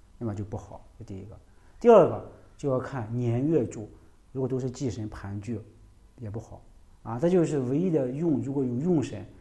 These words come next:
然后被冲克了，被克了也不好。那么总体来看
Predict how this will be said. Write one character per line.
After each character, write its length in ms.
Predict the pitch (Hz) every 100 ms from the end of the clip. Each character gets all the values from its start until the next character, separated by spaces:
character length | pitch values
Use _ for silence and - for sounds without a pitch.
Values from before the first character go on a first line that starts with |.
| - -
然 80 | 127
后 80 |
被 140 | 135 135
冲 320 | - 160 160
克 180 | - 165
了， 160 | 101 -
被 80 | 113
克 220 | - -
了 120 | 123 - - - -
也 80 | 101
不 120 | 101
好。 240 | - - - - - - - -
那 80 |
么 160 | 117 104 - -
总 140 | 123
体 160 | 131 117
来 180 | 101 98
看 200 | -